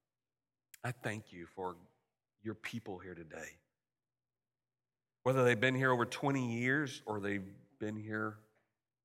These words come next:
twenty minutes, I pray for them, Father. I pray for us that you would use each one of us to walk out your vision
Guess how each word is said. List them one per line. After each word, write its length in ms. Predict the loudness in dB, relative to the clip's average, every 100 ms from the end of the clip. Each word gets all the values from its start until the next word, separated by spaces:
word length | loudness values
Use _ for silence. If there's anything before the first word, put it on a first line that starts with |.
| _ _ _ _ _ _ _ _ -14
twenty 160 | -10 -8
minutes, 540 | -10 -12 _ -18 -18 _ _ _ _ _ _ _ _ _ _ _ _ _ _ _ -16
I 60 | -14
pray 340 | -8 -4 -4
for 120 | -6
them, 200 | -10 -14 -16
Father. 340 | -18 -18 -14 -8
I 120 | -8
pray 340 | -8 -6 -4
for 260 | -4 -6 -8
us 340 | -12 -14 -16 -16 _ _ _ _ -14
that 80 |
you 140 | -6 -4
would 100 | -4
use 220 | -6 -8
each 200 | -10 -12
one 280 | -8 -6 -6
of 120 | -10
us 280 | -14 -18 -18 -14
to 80 |
walk 640 | -12 -6 -4 -2 -2 -4 -8
out 200 | -8 -10 -14
your 440 | -8 -4 -2 -2 -6 -16 _ _ _ _ _ -10
vision 520 | -8 -8 -10 -14